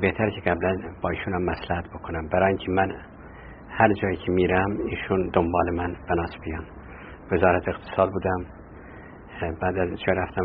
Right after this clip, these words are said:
وزارت اقتصاد، ایشون اومدن، بعد پست منو در اونجا گرفتن، بعد،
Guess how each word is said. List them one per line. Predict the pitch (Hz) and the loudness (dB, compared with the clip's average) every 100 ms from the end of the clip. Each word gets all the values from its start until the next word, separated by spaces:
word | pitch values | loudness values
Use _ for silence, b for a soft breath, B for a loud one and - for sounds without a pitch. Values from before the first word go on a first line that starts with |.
| 90 | 2
وزارت | 87 82 | 2 0
اقتصاد، | - - 90 | -4 -2 0
ایشون | 85 - 90 | 0 2 0
اومدن، | 82 82 82 85 - - - B B B B B - - 82 | 0 -2 -6 -8 -14 -18 -18 B B B B B -14 -8 2
بعد | 90 | 2
پست | - 92 - 92 | 4 -2 -2 -4
منو | 90 82 | -2 -2
در | |
اونجا | 85 80 85 | -2 -2 -4
گرفتن، | 80 80 - - - - - 87 87 | -4 -6 -8 -12 -14 -14 -10 -8 0
بعد، | 98 98 92 | 4 4 2